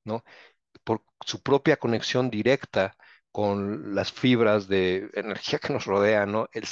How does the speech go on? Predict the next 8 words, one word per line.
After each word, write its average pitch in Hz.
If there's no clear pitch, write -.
lo 101
sabe 110
y 127
no 139
falla. 110
Si, 117
no 139
obstante, 139